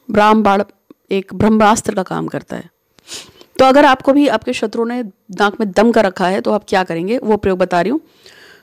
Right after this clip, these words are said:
उसके लिए आपको क्या करना है, आपको सवा लीटर सरसों का तेल और सवा, सवा किलो ही काले तिल ले लेने हैं। ईजीली सस्ते मिल जाते हैं,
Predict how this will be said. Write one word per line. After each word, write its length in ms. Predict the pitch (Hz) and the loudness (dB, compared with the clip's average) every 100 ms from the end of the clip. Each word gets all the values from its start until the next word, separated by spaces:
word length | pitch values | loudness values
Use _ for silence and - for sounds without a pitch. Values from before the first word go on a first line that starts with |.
| _ | _
उसके 240 | 240 - 294 | 2 4 6
लिए 120 | 294 | 6
आपको 200 | 277 247 | 4 4
क्या 140 | 233 214 | 2 2
करना 220 | 202 196 | 2 2
है, 200 | 220 370 - - - | 2 -2 -6 -14 -8
आपको 460 | 196 - 226 226 226 _ _ _ _ _ _ - _ _ _ - - - | -8 0 2 2 -2 _ _ _ _ _ _ -20 _ _ _ -20 -20 -4
सवा 300 | - 262 269 | 2 4 6
लीटर 320 | 269 262 294 - _ _ _ _ - | 6 4 0 -4 _ _ _ _ -14
सरसों 360 | - 220 233 | -4 -2 0
का 100 | 240 | -2
तेल 240 | 220 220 269 | -2 -2 -2
और 180 | 240 240 | -2 -2
सवा, 260 | 247 240 226 - - | 0 2 0 -4 -6
सवा 240 | - 220 | 0 2
किलो 260 | 220 226 214 | 2 -2 -2
ही 200 | 233 269 - | -2 -4 -8
काले 200 | 226 208 | -8 -6
तिल 140 | 214 | -4
ले 160 | 214 190 | -6 -6
लेने 240 | 190 196 | -4 -2
हैं। 200 | 214 262 311 _ _ - | 0 -2 -6 _ _ 0
ईजीली 280 | 220 220 269 | 0 4 2
सस्ते 280 | 240 - 247 | 2 4 4
मिल 140 | 247 | 6
जाते 280 | 214 190 202 | 4 2 0
हैं, 120 | 285 | -2